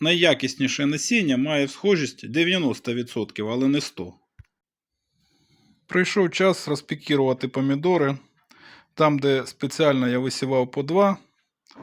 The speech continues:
про всяк випадок, коли не виросте якийсь.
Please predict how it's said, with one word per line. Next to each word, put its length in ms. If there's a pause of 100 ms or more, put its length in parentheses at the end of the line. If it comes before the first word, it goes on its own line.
про 140
всяк 280
випадок, 460
коли 380 (920)
не 160
виросте 460
якийсь. 480